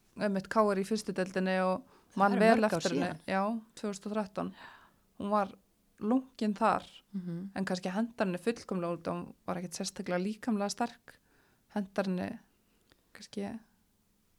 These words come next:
Speaker 1: hún
Speaker 2: Já.
Speaker 1: allavega raðaði inn mörkum, skoraði sextán mörk fyrir K R þarna tvö þúsund og þrettán, skoraði níu núna.
Speaker 2: Mhm.
Speaker 1: Hún er bara eins og guð skjöf þarna í ár.
Speaker 2: Heldur betur. Og það, já, þó maður tala um að hafa munað tuttugu og þrem mörkum, þá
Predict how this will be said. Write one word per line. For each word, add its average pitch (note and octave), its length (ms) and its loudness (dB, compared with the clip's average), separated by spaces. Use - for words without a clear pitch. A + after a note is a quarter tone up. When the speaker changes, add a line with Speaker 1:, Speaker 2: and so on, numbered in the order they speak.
Speaker 1:
hún A3+ 100 4
Speaker 2:
Já. A#3 80 6
Speaker 1:
allavega F#3 280 4
raðaði G3 460 2
inn F#3+ 80 0
mörkum, A3 260 -2
skoraði F3+ 320 -4
sextán A3 340 -4
mörk F#3+ 160 -4
fyrir F#3 180 -6
K G#3+ 120 -2
R G#3+ 280 2
þarna F#3 180 -2
tvö F#3+ 140 -8
þúsund - 120 -14
og F#3 80 -6
þrettán, A3+ 460 -2
skoraði F3+ 360 0
níu A3 320 2
núna. A#3 380 4
Speaker 2:
Mhm. F#3 300 0
Speaker 1:
Hún C4+ 80 4
er B3+ 40 4
bara E3+ 160 0
eins E3+ 60 -2
og E3+ 60 -10
guð F#3+ 200 4
skjöf C4 420 0
þarna G3+ 240 0
í A#3 40 4
ár. F#3+ 200 0
Speaker 2:
Heldur A3+ 240 -4
betur. A3 340 0
Og - 100 -8
það, G3 260 0
já, F3 180 -2
þó F#3 200 -2
maður F#3 160 -4
tala F#3+ 200 -2
um F#3 80 -2
að F3 60 -4
hafa F#3 120 -2
munað F#3+ 300 -2
tuttugu F#3+ 420 -4
og - 60 -16
þrem G3 220 2
mörkum, A3+ 400 2
þá G3 300 2